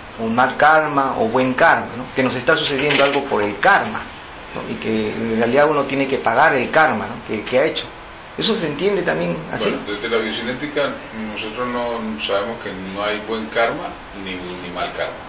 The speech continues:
Speaker 2: Sabemos que hay un karma,
Speaker 1: Ujú.
Speaker 2: ¿sí? Ahora, ¿qué es un karma? Un karma es una ley universal. La ley universal, si tú has creado un desequilibrio, vendrá el karma a acompañarte a que lo equilibres,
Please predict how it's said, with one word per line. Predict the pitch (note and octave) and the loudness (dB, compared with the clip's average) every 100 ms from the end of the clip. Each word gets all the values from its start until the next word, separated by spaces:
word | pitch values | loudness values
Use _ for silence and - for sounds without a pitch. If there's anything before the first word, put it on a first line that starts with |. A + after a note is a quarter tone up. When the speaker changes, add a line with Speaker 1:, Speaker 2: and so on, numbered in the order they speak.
| - | -6
Speaker 2:
Sabemos | F#2+ F#2+ - | -4 -2 -4
que | F#2+ | -6
hay | |
un | - | -6
karma, | - - - - - A2 | -6 -8 -8 -14 -14 -12
Speaker 1:
Ujú. | A#2+ C#3 | -10 -8
Speaker 2:
¿sí? | F#2 F#2 - - - - | -10 -12 -14 -14 -14 -2
Ahora, | G#2+ G#2 - | 2 2 2
¿qué | B2+ | 0
es | C#3 | 0
un | B2+ | 2
karma? | D3 B2 - - - - | 4 4 0 -6 -8 -8
Un | - | -2
karma | G#2+ A2 | -2 -2
es | G2+ | -4
una | G#2 G#2 | -2 -2
ley | F#2+ F#2+ | -2 -6
universal. | F#2 F2 - - - - - - - - - - - - - - E2 | -8 -8 -6 -6 -6 -12 -16 -16 -16 -16 -16 -16 -16 -16 -14 -10 -4
La | |
ley | E2+ A#2 | -2 -2
universal, | A#2+ A#2+ G#2 A#2+ B2 | 0 0 2 2 2
si | - | 0
tú | G#2+ G2+ | -2 -2
has | F#2+ - | 0 0
creado | G#2 G#2 G#2+ | 0 2 2
un | |
desequilibrio, | G#2+ A2 A#2 C3+ B2+ A2 G2 | -2 -4 -4 -4 -4 -2 -4
vendrá | G2+ F2+ E2+ E2 | -4 -4 -2 -2
el | - | 0
karma | G#2 - G#2+ - | 0 2 -2 -2
a | F#2+ F2 | -2 -2
acompañarte | F#2 F2 E2+ E2+ D#2+ - G2+ | -2 -2 -2 -2 -4 -2 -4
a | |
que | G2+ | -4
lo | E2 | -6
equilibres, | D2+ C#3+ D3+ C#3+ - - | -8 -10 -10 -12 -10 -10